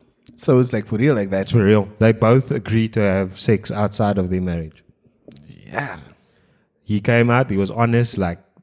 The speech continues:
Speaker 2: that's the deal. So
Speaker 1: That's pretty cool. Look, like, I, I like that it's so forward thinking,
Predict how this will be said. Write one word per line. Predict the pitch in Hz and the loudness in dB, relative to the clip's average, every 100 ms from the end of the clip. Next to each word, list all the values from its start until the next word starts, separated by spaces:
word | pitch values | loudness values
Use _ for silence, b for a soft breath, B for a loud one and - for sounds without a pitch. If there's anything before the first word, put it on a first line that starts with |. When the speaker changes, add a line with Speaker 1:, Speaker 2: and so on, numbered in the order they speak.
| - | -6
Speaker 2:
that's | 92 90 104 | -6 -6 -6
the | 90 | -2
deal. | 95 92 85 _ b b b b | 0 0 -2 _ b b b b
So | - 143 139 | 2 4 4
Speaker 1:
That's | - 220 233 | 2 -6 -4
pretty | 262 277 | -2 -2
cool. | 294 285 160 | -2 -4 -2
Look, | 208 196 - - | -4 -4 -14 -8
like, | 135 131 | -6 -6
I, | 127 123 | -8 -10
I | - 123 117 | -10 -12 -10
like | 113 175 - | -8 -8 -4
that | 143 | -4
it's | 139 - | -4 -2
so | 151 | -2
forward | 147 160 147 151 | 0 2 2 2
thinking, | - 160 - 131 123 | 0 -4 -2 -2 -2